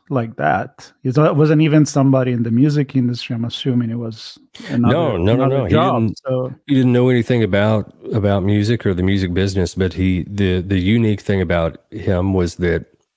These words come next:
Speaker 2: years ago, he had played for the Oakland Raiders. He did a couple of seasons with them. He, uh,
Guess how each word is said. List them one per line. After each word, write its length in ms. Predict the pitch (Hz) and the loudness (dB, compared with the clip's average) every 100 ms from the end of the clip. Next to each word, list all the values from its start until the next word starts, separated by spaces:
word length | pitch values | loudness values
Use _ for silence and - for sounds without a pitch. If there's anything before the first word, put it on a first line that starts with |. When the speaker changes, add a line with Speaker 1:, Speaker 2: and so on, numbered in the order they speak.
| _ _ _ _ _ - - | _ _ _ _ _ -18 -6
Speaker 2:
years 380 | 92 107 120 107 | -2 0 0 0
ago, 340 | 95 117 95 | 0 0 0
he 120 | 95 | 0
had 140 | 92 - | -4 -2
played 340 | 95 92 90 | 0 0 -2
for 100 | 92 | -2
the 140 | 87 | 0
Oakland 340 | 90 87 90 85 | 0 -2 -2 0
Raiders. 560 | 92 80 - - - - _ _ _ _ _ _ _ | -2 -4 -8 -10 -14 -20 _ _ _ _ _ _ _
He 60 | 90 | -4
did 180 | 90 90 | -2 -2
a 40 | |
couple 260 | 101 90 87 | -2 -2 -4
of 80 | |
seasons 440 | - 98 90 85 82 | -2 -2 0 -2 -2
with 140 | 80 | -2
them. 520 | 92 95 95 87 80 | -2 0 0 -2 -4
He, 260 | 80 80 80 | -6 -6 -4
uh, 300 | 80 52 | -4 -6